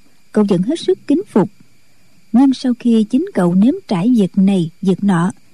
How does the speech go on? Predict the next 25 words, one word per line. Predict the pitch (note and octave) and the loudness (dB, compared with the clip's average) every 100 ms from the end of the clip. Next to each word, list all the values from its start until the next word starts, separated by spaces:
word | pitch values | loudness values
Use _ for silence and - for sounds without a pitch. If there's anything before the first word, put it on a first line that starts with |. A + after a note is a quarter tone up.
| - - - | -20 -20 -4
thì | A3 | -2
cậu | G#3+ F#3 | 0 0
cảm | F#3 F#3 F#3+ | 0 -2 -2
thấy | A#3 C4 E4 - - - | 0 -2 -2 -6 -20 -10
Thái | B3+ D#4+ | -4 -2
sư | - C4+ | 0 0
phụ | A#3 G3+ F3 F3+ - - | 2 2 2 0 -2 -2
đối | C4 | 0
với | C#4 | 0
người | F4 G#3 D#3 | 0 0 0
theo | A3+ | 0
ma | G#3+ G#3 | 0 0
giáo | F#3+ G#3 C#4+ F4+ - - - | -2 -2 -4 -4 -12 -20 -2
không | C#4 C4 | 0 2
khỏi | G3 E3 C4 - | 0 0 0 0
còn | G3+ D#3+ | -2 0
có | C4 | -2
thiên | - G#3+ F#3 | 0 0 0
kiến. | A3 C#4 - - - - - - - - - | 0 0 -4 -20 -20 -20 -20 -20 -20 -10 0
Dù | G#3 F#3 | 0 2
vậy, | F#3+ F#3 - - - | 0 -2 -4 -12 -10
cậu | - G#3 | -2 0
vẫn | F#3 A#3 | 0 -2
không | - G#3+ | 0 0
dám | G3+ A3 | 0 -2